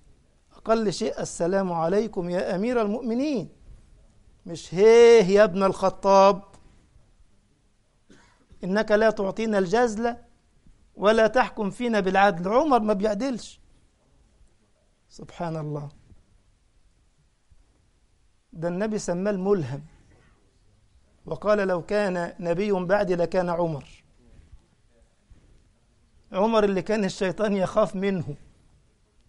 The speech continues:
لعدله وتقواه وورعه. النبي يقول كده عن عمر:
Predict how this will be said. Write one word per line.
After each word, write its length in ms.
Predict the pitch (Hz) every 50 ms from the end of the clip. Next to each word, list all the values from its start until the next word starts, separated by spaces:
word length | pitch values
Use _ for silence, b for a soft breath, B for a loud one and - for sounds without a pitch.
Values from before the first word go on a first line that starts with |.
| _ _ _ _ -
لعدله 720 | 160 160 165 175 202 185 170 175 180 185 165 151 180 170
وتقواه 760 | 170 175 175 - 175 - - 180 175 190 202 214 214 185 185
وورعه. 640 | 190 196 190 180 185 196 196 185 175 165 - - - _ _ _ _ _ _ _ _ _ _ _ _ _ _ _ -
النبي 260 | 175 190 202 190 202
يقول 180 | - 220 220
كده 240 | 214 - 220 208 -
عن 140 | 196 185 180
عمر: 320 | 220 214 220 196 170 151